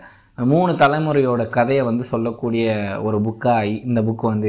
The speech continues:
இருக்குது. ரூபன் அப்படிங்கிறவன் யார், அவன் பிறந்ததுலேருந்து அவனுடைய வாழ்க்கை எதை பற்றினதா இருக்குது, அவனுடைய நண்பர்கள் வட்டாரம் எல்லாம் யார், அவங்களோட லைஃப் வந்து எங்கே போகுது, அவனுடைய பேரண்ட்ஸ் யார், அவங்களோட லைஃப் என்னவா இருக்குது, அந்த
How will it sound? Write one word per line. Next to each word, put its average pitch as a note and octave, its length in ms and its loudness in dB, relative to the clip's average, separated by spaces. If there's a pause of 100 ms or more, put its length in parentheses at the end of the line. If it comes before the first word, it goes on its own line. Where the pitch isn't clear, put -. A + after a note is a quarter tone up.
இருக்குது. - 380 -6
ரூபன் C#3+ 420 2
அப்படிங்கிறவன் B2 500 0
யார், A#2 480 -2 (320)
அவன் B2+ 240 0
பிறந்ததுலேருந்து C3+ 560 2
அவனுடைய B2 420 0
வாழ்க்கை B2 380 0
எதை A2+ 180 0
பற்றினதா A2+ 500 -2
இருக்குது, A2+ 420 -2
அவனுடைய A#2 480 0
நண்பர்கள் B2+ 520 0
வட்டாரம் A2+ 500 0
எல்லாம் A2 220 -4
யார், G#2+ 220 -6
அவங்களோட C3 560 0
லைஃப் A#2 240 0
வந்து A#2+ 480 -2 (380)
எங்கே C3+ 240 4
போகுது, B2 400 0
அவனுடைய B2+ 460 0
பேரண்ட்ஸ் B2+ 480 0
யார், A2 160 0
அவங்களோட A#2+ 460 0
லைஃப் A#2 240 0
என்னவா A2 360 -2
இருக்குது, G#2+ 440 -8 (180)
அந்த C#3 300 2